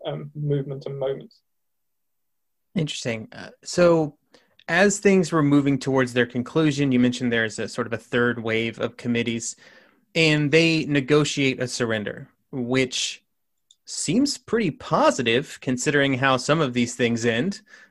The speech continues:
Speaker 2: Uh, how was that process like, and, and were those negotiations sort of honored on the other side of,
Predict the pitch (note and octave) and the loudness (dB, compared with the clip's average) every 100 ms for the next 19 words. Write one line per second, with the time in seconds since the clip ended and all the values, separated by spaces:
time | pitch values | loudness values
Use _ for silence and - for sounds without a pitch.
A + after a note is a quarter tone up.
0 | - B2 B2 B2 A#2+ - D#3 D#3 F#3+ G3+ | -6 0 2 2 0 -4 -6 2 6 6
1 | F3 D3 - D3 D#3 - C#3 C3 B2+ A#2 | 4 2 0 0 0 0 0 2 0 0
2 | B2 A#2+ B2+ C#3 C#3+ C3+ C3 B2 - - | -2 -2 0 2 4 4 2 0 -6 -6
3 | C#3 C3 C3+ C3 B2+ B2+ B2 C3 B2 B2+ | 0 0 2 2 2 2 2 2 -2 0
4 | A#2+ - B2+ B2 A#2 A2 A#2+ A#2 B2+ B2+ | -2 -2 0 2 2 0 -2 0 0 -2
5 | A#2+ - A#2 A2+ A2 A2 A2+ G#2 G#2 - | -2 -2 0 0 -2 -6 -6 -6 -8 -14